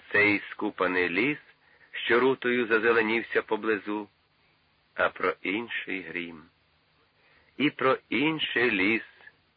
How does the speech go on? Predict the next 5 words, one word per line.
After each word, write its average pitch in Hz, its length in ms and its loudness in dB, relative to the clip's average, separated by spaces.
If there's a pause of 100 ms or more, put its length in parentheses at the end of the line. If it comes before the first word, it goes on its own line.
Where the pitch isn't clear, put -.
(320)
ще - 300 -4
кращий, 101 920 0 (160)
ніж 80 340 -12 (180)
цей. 69 340 -12 (1400)
Той 85 240 -2